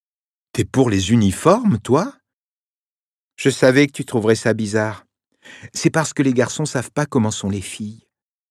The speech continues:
Les filles peuvent être des vraies pestes si tu portes pas les bons habits. Ou alors si tu portes les bons, mais trop souvent.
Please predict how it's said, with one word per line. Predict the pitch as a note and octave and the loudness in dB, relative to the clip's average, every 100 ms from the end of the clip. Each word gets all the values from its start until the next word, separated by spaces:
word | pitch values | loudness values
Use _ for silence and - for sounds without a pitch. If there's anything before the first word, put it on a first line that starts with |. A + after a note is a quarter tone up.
| _ - | _ -6
Les | A2+ | -4
filles | A2 E3+ F#3 | -2 -2 -2
peuvent | C#3 A#2 | -2 -2
être | D3 C#3 G#2+ | -4 -6 -6
des | F#2+ E2+ | -4 -4
vraies | G#2 F#3+ | -2 -2
pestes | F#3+ D3 - - | 0 -2 -4 -8
si | A#3 | -10
tu | F#2+ | -8
portes | - A2 - | -8 -8 -8
pas | G#2 D3 | -6 -2
les | A#2 | -2
bons | E2 D3 - | -2 -4 -4
habits. | G2+ C#2+ C#2+ _ _ _ _ _ _ - | -6 -8 -14 _ _ _ _ _ _ 2
Ou | A#2+ | 4
alors | G2 D3+ | 4 2
si | - A#2+ | -6 -6
tu | G#2+ | -4
portes | A#2+ - G#2 | -2 -2 0
les | F#2 | 0
bons, | D#2+ D#3 | 0 0
mais | D#3+ F#2 | 0 -2
trop | - D#3 | -2 -2
souvent. | - F3 B2 C3+ | -2 -2 -2 -2